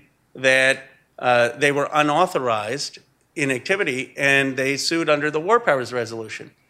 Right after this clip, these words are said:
And the court actually found for the executive branch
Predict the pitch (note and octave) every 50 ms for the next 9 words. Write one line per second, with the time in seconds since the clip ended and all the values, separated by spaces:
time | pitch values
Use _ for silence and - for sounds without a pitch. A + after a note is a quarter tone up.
0 | _ _ _ _ _ _ _ _ - C#3+ C#3+ D3 D3 - A3 A#3 A3+ G#3 - -
1 | F3+ E3+ D#3+ D3+ - F3 D#3 D#3 - F#3+ F3+ F#3 F#3 F3+ F3+ E3+ - - E3 D3+
2 | C#3+ D3 D3 D3 C#3+ C#3+ D#3 F#3 G#3 G#3+ - A3+ F3 C#3 B2 A#2+ A#2+ G#2+ G2+ G2+
3 | A#2 D#3 - - -